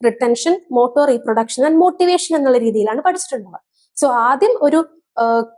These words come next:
ഇങ്ങനെ ഒബ്സർവേഷൻ ലേണിംഗ് നടക്കണമെന്നുണ്ടെങ്കിൽ ആദ്യം നമുക്ക് ഒരു കാര്യം മോഡലിംഗ് ആയിട്ട് നമ്മൾ കാണണം അല്ലെ?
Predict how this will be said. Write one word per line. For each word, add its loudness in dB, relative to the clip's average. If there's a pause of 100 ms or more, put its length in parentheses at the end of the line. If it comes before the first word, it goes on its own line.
ഇങ്ങനെ 2
ഒബ്സർവേഷൻ 2
ലേണിംഗ് 0
നടക്കണമെന്നുണ്ടെങ്കിൽ 0
ആദ്യം 2
നമുക്ക് 0
ഒരു 4
കാര്യം 0
മോഡലിംഗ് 0
ആയിട്ട് -6
നമ്മൾ -4 (100)
കാണണം -2
അല്ലെ? -2